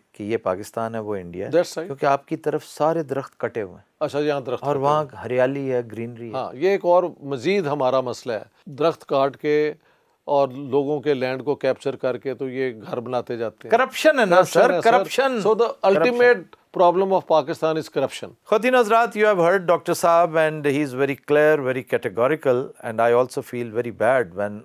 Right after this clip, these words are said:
Speaker 1: I listen to all this। We are actually a very corrupt country।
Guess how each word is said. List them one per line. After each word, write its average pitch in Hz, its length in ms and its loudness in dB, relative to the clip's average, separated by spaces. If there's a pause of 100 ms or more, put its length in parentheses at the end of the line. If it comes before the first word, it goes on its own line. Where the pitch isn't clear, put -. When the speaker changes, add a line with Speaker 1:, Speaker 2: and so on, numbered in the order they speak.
Speaker 1:
I 104 200 -4
listen 98 240 -12
to 98 140 -8
all 95 240 -2
this। - 260 -12 (300)
We 175 160 0 (100)
are 131 260 2 (220)
actually 190 480 0 (120)
a 123 120 -4
very 120 140 -4 (180)
corrupt - 340 -4
country। 107 400 -8